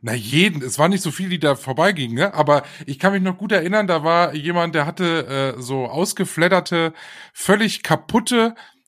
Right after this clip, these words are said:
äh, Sandalen an. Und, äh, du gehst und siehst diese Sandalen schon von weitem und bleibst auf der Höhe dieses Mannes stehen und, äh, der guckt dich an, du guckst, äh,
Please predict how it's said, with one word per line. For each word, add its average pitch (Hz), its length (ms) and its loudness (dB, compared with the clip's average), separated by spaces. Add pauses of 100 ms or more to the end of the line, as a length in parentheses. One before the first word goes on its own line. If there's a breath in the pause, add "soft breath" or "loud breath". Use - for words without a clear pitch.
äh, 147 240 0
Sandalen 135 680 2
an. 95 320 -14 (440 soft breath)
Und, 139 360 0
äh, 127 400 0 (720 soft breath)
du 147 140 0
gehst 143 540 2
und 135 460 -10
siehst 175 260 -6
diese 151 160 -4
Sandalen 131 500 2
schon 220 140 -2
von 202 220 -2
weitem 208 340 2
und 156 140 -4
bleibst 151 320 0
auf 151 120 -6
der 139 140 -2
Höhe 170 220 2
dieses 135 320 -6
Mannes 156 260 0
stehen 208 340 0
und, 165 380 0
äh, 139 340 0
der 151 160 2
guckt - 280 -4
dich 208 200 0
an, 214 160 4
du 190 120 -2
guckst, - 460 -6
äh, 135 340 2